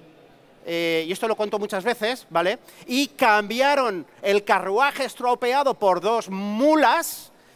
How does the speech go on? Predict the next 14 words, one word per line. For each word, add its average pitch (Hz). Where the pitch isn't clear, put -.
y 214
lo 208
que 190
pagaron 233
en, 190
en, 156
en 156
dinares 208
de, 175
de, 147
de 143
la 160
época, 226
eh, 151